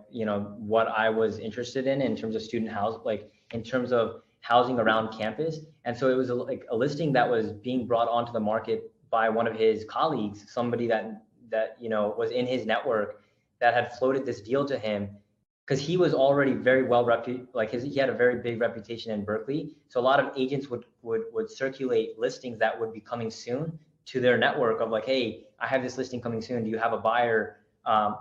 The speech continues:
for, for this?" before they would even hit. And so there was this listing that had, had been circulated to him by one of his colleagues. And then he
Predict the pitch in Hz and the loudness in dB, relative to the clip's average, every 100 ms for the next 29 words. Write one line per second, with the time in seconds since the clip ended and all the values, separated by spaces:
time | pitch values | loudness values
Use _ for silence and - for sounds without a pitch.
0 | - 120 113 - 110 113 113 120 151 160 | -6 0 2 0 0 0 -2 -4 2 6
1 | 147 131 117 110 123 110 - - _ 120 | 8 6 2 -2 0 -2 -4 -18 _ -8
2 | 127 131 135 123 117 117 147 151 135 117 | -2 2 2 0 -2 -4 -4 -2 -2 -2
3 | 110 110 - _ 117 117 113 127 131 131 | 0 -4 -6 _ -2 0 -2 -2 -4 -2
4 | 117 110 113 131 135 113 107 - _ 110 | -2 -2 -2 -2 -2 -2 -4 -12 _ 2
5 | 113 120 117 107 - 143 165 127 110 117 | 4 4 2 0 0 0 0 0 -2 -2
6 | 120 131 160 151 | -2 0 0 -2